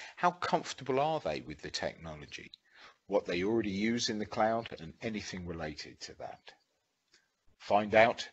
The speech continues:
how much storage they currently use. Is it enough? Are they struggling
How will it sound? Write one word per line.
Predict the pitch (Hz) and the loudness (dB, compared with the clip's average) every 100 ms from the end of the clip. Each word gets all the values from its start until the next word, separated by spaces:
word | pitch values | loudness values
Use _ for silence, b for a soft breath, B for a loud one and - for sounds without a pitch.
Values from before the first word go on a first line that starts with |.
| B B B | B B B
how | - 113 117 | -4 0 2
much | 117 - - | 0 2 2
storage | - 117 113 101 | 4 2 2 0
they | 113 107 | 0 0
currently | - 113 107 101 | 0 -2 -2 -6
use. | 107 147 160 - - - _ _ | -4 -2 -2 -4 -8 -10 _ _
Is | - - | -8 -6
it | 82 | -6
enough? | 90 120 170 - - - B B - | -4 -2 -2 -4 -14 -18 B B 4
Are | 123 | 6
they | 135 151 | 6 6
struggling | - - 160 139 117 90 | 4 4 0 0 -2 -4